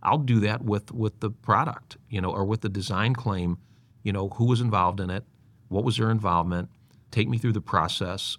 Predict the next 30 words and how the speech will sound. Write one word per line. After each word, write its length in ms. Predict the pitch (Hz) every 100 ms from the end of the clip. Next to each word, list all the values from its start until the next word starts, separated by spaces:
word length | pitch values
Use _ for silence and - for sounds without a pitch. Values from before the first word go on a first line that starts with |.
| 98
At 140 | 85
this 140 | 117
stage, 560 | - - 101 95 92 - _ _ -
you 120 | 92
know, 260 | 87 90 -
what, 220 | 85 -
is 160 | 101 90
it 80 | 82
a 60 |
prototype? 680 | 80 123 120 113 117 107 110
What 120 | 98 95
is 140 | 87
it 100 | 76
called? 520 | - 110 107 110 110 - _ _ - -
What, 360 | 101 101 98 107
what 280 | 101 107 107
reports 540 | - - 123 123 -
are 60 | 113
prepared? 720 | 117 104 110 104 104 110 - _ _ -
Is 120 | 101
there, 80 | -
and 80 | 113
then 100 | 113
testing. 480 | - 156 - - -
Testing's 400 | 120 123 151 113
another 260 | 104 107
thing 220 | 98 98
too. 240 | 85 131 - _ _ _
You 120 | 101
know, 200 | 95 98